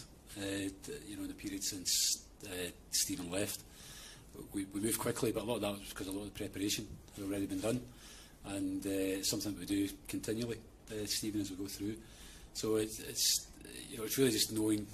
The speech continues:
who's in the market, knowing who's available, who may be interested in, in Rangers, and we're fortunate that we had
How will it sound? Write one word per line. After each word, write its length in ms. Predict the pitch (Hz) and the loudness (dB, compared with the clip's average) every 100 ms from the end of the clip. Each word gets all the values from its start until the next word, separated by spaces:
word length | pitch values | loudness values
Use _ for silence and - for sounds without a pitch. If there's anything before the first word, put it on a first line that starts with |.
| - - | -12 -8
who's 160 | 98 101 | -2 0
in 60 | 98 | 2
the 60 | |
market, 280 | 101 113 135 | 2 0 -2
knowing 160 | 113 101 | 0 2
who's 80 | 95 | 2
available, 340 | 95 110 120 | 0 0 0
who 160 | 101 101 - | -2 -4 -4
may 100 | 107 | -2
be 100 | 101 | 0
interested 480 | 104 - 113 - 104 - - - - - | 0 0 -2 -2 -6 -12 -18 -18 -20 -14
in, 160 | 101 98 98 | -10 -8 -4
in 100 | 98 | 0
Rangers, 260 | 104 110 | 0 0
and 120 | 104 | -2
we're 80 | 95 | 0
fortunate 480 | - 110 123 - 101 | 2 2 2 0 -2
that 100 | 95 | -6
we 80 | |
had 80 | 92 | -6